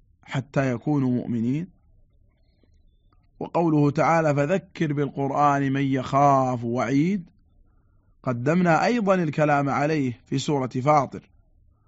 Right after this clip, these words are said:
في الكلام على قوله تعالى: "إنما تنذر الذين يخشون ربهم بالغيب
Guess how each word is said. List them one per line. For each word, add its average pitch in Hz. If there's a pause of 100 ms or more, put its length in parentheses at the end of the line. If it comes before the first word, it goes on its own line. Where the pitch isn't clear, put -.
(280)
في -
الكلام 147
على 143
قوله 139
تعالى: 147
"إنما 147
تنذر 156
الذين 147
يخشون 170
ربهم 156
بالغيب 139